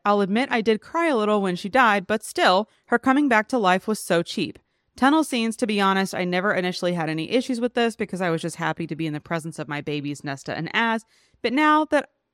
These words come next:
I deep it, hmm, and don't even let me start about Bryce releasing a whole Asteri into the caves and then getting mad at Nesta for killing it. Like,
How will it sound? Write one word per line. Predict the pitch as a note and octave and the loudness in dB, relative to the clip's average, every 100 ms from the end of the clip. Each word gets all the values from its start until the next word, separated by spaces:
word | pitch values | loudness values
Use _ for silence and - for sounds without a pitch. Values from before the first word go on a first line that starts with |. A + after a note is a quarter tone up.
| - | -2
I | A3 A3 | 2 2
deep | A3 G3+ G3 - _ | 0 -2 -4 -6 _
it, | F3 E3 - _ _ - | -2 0 -2 _ _ -6
hmm, | F3 D3+ C#3+ - | -4 -4 -8 -10
and | - F3 E3 | -6 -6 -4
don't | F3+ G3+ C4 - - | 0 0 0 -4 -8
even | G3+ G#3 G3 | -4 -2 -2
let | F#3 G3+ | -2 -2
me | G3+ G3+ | -4 -8
start | - G#3 A3 A#3 | -6 0 0 0
about | F#3+ E3+ E3 - | -2 -2 -2 -2
Bryce | E3+ G3 A3 | 0 0 -2
releasing | G3 F3 F3+ - F#3 | -4 -4 -4 -6 -6
a | D3 | -6
whole | - G3 G#3+ | -2 0 0
Asteri | G3 - - G3 G3+ F3+ | -2 -8 -4 0 2 0
into | F#3 - | -4 -8
the | F3+ | -8
caves | G3 E3+ E3+ | -2 -2 -2
and | F3 | -6
then | E3+ | -6
getting | D#3+ F3+ F#3+ | -4 -4 -2
mad | E3+ E3+ | -2 -2
at | E3 | -2
Nesta | E3 D#3+ - | -4 -6 -8
for | E3+ E3+ | -10 -10
killing | - E3 D3+ | -6 -6 -6
it. | C#3 - | -8 -6
Like, | D3 D3+ - | -4 -4 -6